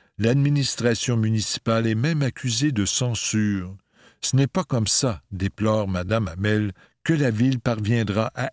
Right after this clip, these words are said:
inculquer une culture de participation citoyenne à Trois-Rivières. Le maire Jean Lamarche insiste. Il n'a pas été impliqué dans la décision des services juridiques de la ville,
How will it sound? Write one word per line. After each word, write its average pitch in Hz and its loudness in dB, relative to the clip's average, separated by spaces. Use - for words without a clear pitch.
inculquer 123 0
une 104 2
culture 117 0
de 98 -4
participation - -2
citoyenne 107 -2
à 87 -6
Trois-Rivières. 95 -4
Le 104 2
maire 117 0
Jean 107 0
Lamarche 110 0
insiste. - -4
Il 127 2
n'a 135 0
pas 123 -4
été 98 -2
impliqué 101 -2
dans 92 -2
la 90 -6
décision 107 0
des 95 -2
services 104 -2
juridiques 98 0
de 101 0
la 123 -2
ville, 98 -6